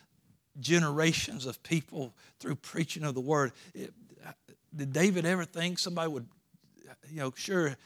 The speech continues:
you kill a giant, pretty big thing, but for thousands of years they're gonna talk about this?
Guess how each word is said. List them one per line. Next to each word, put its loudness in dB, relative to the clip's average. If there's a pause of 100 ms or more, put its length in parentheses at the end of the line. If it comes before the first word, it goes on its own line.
(180)
you -14
kill 0
a 0
giant, 2
pretty -2
big 0
thing, -2 (640)
but -4 (680)
for -20 (100)
thousands -6
of -10
years -2
they're -6
gonna -8
talk -14
about -14
this? -14